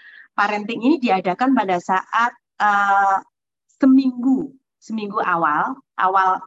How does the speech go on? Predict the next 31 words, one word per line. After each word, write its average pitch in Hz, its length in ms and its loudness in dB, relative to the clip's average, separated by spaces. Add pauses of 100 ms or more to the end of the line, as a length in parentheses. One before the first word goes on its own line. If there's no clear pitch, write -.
setelah 214 420 -2
murid 202 240 -4
itu - 80 -8
sudah, 185 320 -4 (400)
sudah 190 320 -2
sekolah, 175 480 0
jadi 175 300 0
baru 170 180 2
seminggu, 170 720 0
gitu. 170 320 -4 (320)
Kemudian 269 480 2
nanti 320 240 -2
akan 302 400 -2
dilakukan 254 480 -2
lagi 269 480 0
di 220 200 -6 (200)
tengah 233 320 -2
semester 220 560 -4
atau 214 240 -2
di 254 160 -4
akhir, 185 540 -4 (340)
sehingga 233 560 -2
kontrol 254 560 0
terhadap 208 560 -4
pelaksanaan, 202 1040 -4 (400)
eh, 185 640 2 (320)
program 208 560 0
ini, 208 480 0 (240)
eh, 185 240 0
bisa 226 240 -2
terukur, - 480 -4